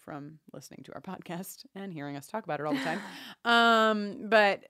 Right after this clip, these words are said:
Speaker 1: the first time through, I didn't notice. The second time through, you didn't even notice, and I had us pull it back because when Spike and Angel hug for the first time,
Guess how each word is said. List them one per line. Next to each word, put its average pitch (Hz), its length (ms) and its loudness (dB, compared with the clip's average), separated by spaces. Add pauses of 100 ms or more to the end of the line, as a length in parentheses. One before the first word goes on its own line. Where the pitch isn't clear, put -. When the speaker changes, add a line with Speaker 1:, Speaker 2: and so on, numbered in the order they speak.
Speaker 1:
the 202 680 4
first 311 320 0
time 202 280 0
through, 320 300 2
I 196 120 0
didn't 190 340 -4
notice. 196 580 0
The 185 100 -14
second 381 260 0
time 240 180 0
through, 214 120 -4
you 220 180 -4
didn't 480 220 0
even 165 240 -10
notice, 165 400 -6
and 170 80 -10
I 175 80 -6
had 180 280 -6
us 170 220 -8
pull 165 160 -8
it - 140 -8
back 254 280 -2
because 185 300 -10
when 180 160 -12
Spike - 480 -4
and 185 240 -10
Angel 208 380 -6
hug 254 440 0
for - 120 -16
the 151 80 -14
first - 320 -10
time, 139 480 -12